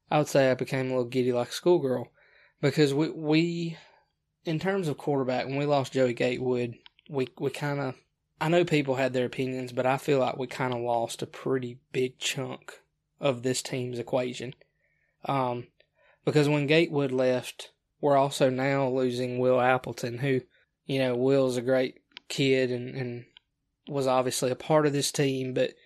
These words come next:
Will was never going to be a, a starting quarterback at Auburn. Um, that was just the fact of the matter. So you lost Joey, who was the second string quarterback, and then you lose a, a, I guess a fourth string,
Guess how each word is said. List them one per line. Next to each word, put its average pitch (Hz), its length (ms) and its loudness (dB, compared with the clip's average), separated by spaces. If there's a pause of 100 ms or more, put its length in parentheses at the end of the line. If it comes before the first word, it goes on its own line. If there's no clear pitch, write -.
(400)
Will 151 380 4
was 135 160 0
never 135 260 2
going 127 300 0
to 131 100 -6
be 127 360 0
a, 131 300 -6
a 139 120 -6
starting 127 340 0
quarterback 120 540 -2
at 127 60 0
Auburn. 131 420 2 (280)
Um, 127 400 -6 (140)
that 135 220 -4
was 123 140 -10
just 120 280 -8
the 151 60 -16
fact 127 400 -4
of 120 80 -6
the 120 60 -10
matter. 131 440 -6 (400)
So 135 320 2 (420)
you 131 200 -2
lost 156 500 2
Joey, 135 640 0 (180)
who 139 160 0
was 127 180 -2
the 135 60 -6
second - 360 -2
string 131 260 -6
quarterback, 131 560 0
and 135 100 -6
then 143 140 -2
you 135 160 -2
lose 131 320 0
a, 127 400 -4 (480)
a, 151 40 -2
I 139 40 0
guess 135 280 -2
a 123 120 -2 (420)
fourth 151 260 4
string, 139 760 -2